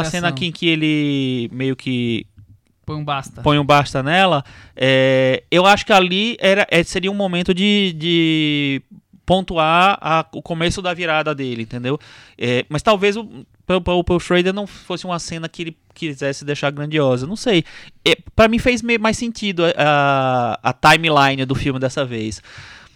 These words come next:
Speaker 2: Hum, é, eu não sei, enfim, mas, mas eu, eu con-, concordo com vocês quando vocês dizem que, e eu disse também, <laughs> que o,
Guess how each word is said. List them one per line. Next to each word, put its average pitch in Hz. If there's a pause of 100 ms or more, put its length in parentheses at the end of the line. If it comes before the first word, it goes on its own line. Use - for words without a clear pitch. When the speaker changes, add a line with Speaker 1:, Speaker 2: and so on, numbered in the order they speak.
(120)
Speaker 2:
Hum, 277
é, 302
eu 339
não 370
sei, 220
enfim, 170
mas, 202
mas 214
eu, 254
eu 214
con-, 208
concordo 220
com 196
vocês 170
quando 202
vocês 202
dizem 185
que, 208 (100)
e 160
eu 151
disse 135
também, 131 (400)
<laughs> -
que 190
o, 185